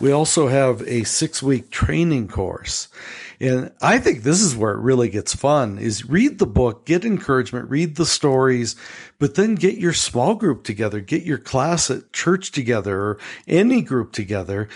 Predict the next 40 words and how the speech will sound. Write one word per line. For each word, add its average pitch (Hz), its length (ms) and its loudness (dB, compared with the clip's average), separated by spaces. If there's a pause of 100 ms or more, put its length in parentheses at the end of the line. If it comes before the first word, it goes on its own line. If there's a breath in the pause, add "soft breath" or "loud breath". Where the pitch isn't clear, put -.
(260 loud breath)
And 131 360 2
this 151 200 2
is 165 160 2
a 143 100 4
six-week 190 500 0
video 147 420 2
course. 110 380 -2
There's, 120 200 -2
e-, 143 280 -2
when 123 180 0
you 113 80 0
get 131 220 0
the 123 60 -6
book, 120 280 0
there's 101 200 -4
a 101 60 -4
code 131 520 2
in 101 160 -2
the 101 100 -4
middle, 107 420 2 (400 loud breath)
which 120 220 2
opens 127 460 2
up 120 220 0
the 117 200 0
streaming 120 580 0
videos. 107 600 0
And 104 100 -6
I 123 260 0
teach 131 380 0
on 123 180 2
those. 117 300 2 (300 loud breath)
I 127 100 2
actually 131 440 0
interview 139 440 2
people 131 380 0
who 117 160 0
represent 110 640 0
these 117 220 0
different 117 340 -2
styles, 120 640 2